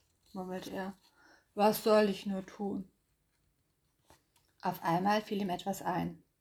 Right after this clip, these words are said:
Bär holte sich sein halbes Glitzerding und kletterte hinunter. Still und leise tappte er hinüber zum Hasenbärenhaus. Doch auch Hase war hellwach. Mit seinem halben Glitzerding in den Pfoten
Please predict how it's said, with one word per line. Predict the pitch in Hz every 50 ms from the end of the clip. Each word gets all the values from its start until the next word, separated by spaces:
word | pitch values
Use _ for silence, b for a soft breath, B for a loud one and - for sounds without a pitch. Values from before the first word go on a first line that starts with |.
| _ _ _ _ _ _ _ _ _ _ _ _ -
Bär | 254 262 269 240
holte | 240 240 233 233 214
sich | 208 214 202
sein | - - 202 175 165
halbes | 190 196 196 208 202 - -
Glitzerding | 202 196 196 - - 202 196 196 190 190 185 -
und | - 202 196 -
kletterte | - - - 165 175 180 - - 175
hinunter. | 170 190 185 180 175 - - - - 196 190 190 _ _ _ _ _ _ _ _ _ _ _ _ -
Still | - - - - - - - - 208 208 214 233 254 269
und | 233 196 196
leise | 190 180 180 185 196 208 214 214 -
tappte | - - - 170 - - - -
er | - 170
hinüber | 147 185 175 196 202 190 196 190 190
zum | - - 190 151
Hasenbärenhaus. | 151 156 175 185 175 - 185 175 190 180 175 185 190 185 170 165 190 190 190 196 202 - - _ _ _ _ _ _ _ _ _ _ _ _ _ _ _ _ _ _ _ _ _ _ _ -
Doch | 247 233
auch | 240 226 -
Hase | 214 220 240 233 214 214 202
war | 202 190
hellwach. | 185 196 180 185 190 185 185 - - _ _ _ _ _ _ _ _ _ _ _
Mit | - 196 190 190
seinem | - 214 214 208 196 208
halben | 214 214 220 226 226
Glitzerding | - 247 254 254 - 254 233 226 233 226 220
in | - 214 208
den | 214 214 214 214
Pfoten | - - 220 214 214 - 220 220